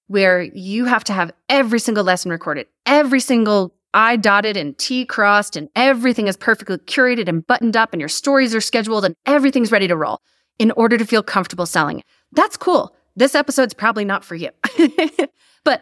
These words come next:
if you're the type of person that's willing to at least just try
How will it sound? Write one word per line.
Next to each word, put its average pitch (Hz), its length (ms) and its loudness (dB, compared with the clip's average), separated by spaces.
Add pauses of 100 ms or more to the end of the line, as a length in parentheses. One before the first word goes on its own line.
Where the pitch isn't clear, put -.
(480)
if 277 180 0
you're 320 120 2
the 320 100 0
type 277 180 2
of 269 60 -2
person 269 260 2
that's 226 160 -4
willing 220 280 0
to - 120 -4
at 185 80 -4
least 196 400 -10
just - 380 -4
try 185 580 0